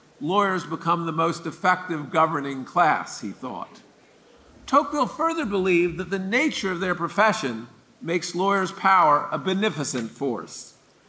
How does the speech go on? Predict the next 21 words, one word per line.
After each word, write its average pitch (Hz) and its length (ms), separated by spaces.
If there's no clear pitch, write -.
Their 180 200
devotion 196 540
to 170 80
law 214 440
gives 180 240
them 196 140
an 190 80
inclination 190 720
to 175 80
resist 175 640
popular 143 500
passions. 127 880
The 185 120
formal 269 440
structure 277 640
of 139 80
law 135 480
encourages 185 1000
an 175 120
abiding 208 580
suspicion 160 800